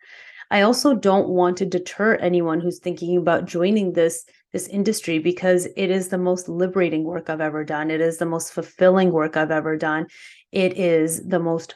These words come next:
freeing work I've ever done when it comes to financial freedom, time freedom, um, and freedom over my actual work and impact. But I do think, just like any other profession, you need to look at this with a sense of responsibility.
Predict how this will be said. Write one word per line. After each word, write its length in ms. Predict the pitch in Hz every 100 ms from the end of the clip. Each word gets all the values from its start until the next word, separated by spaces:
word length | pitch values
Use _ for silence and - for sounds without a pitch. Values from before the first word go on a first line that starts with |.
| _
freeing 760 | - - 214 220 190 160 156 156 -
work 320 | - 175 170 165
I've 140 | 156
ever 240 | 160 160
done 260 | 156 156 165
when 120 | 156
it 100 | 151
comes 240 | - 160 156
to 80 |
financial 520 | 165 156 156 156 - 160
freedom, 380 | 160 156 156
time 320 | 156 160 156 156
freedom, 500 | 156 156 156 151 156 - - - _ -
um, 640 | 170 156 147 151 165 - -
and 160 | 175
freedom 320 | 156 165 160 160
over 640 | 160 156 151 151 135 - _ _ _ _ -
my 280 | 185 160 147
actual 580 | 143 156 - - 170 170
work 260 | 156 160
and 100 | -
impact. 600 | 147 165 - - - - _ _ _ _ _ _ _ _ _ _ _ _ _ _ -
But 120 | 240
I 100 | 233
do 380 | 233 - 254 262
think, 260 | 262 190 180
just 240 | 196 190
like 160 | 185 180
any 240 | 175 175
other 160 | 165 160
profession, 580 | - 143 151 156 165
you 80 | 156
need 180 | 160 175
to 80 | 175
look 280 | 160 180 180
at 200 | 151 -
this 240 | 143 143
with 100 | 151
a 60 | 156
sense 280 | - 147 147
of 60 |
responsibility. 1080 | 151 - 147 151 147 147 139 147 175 202 202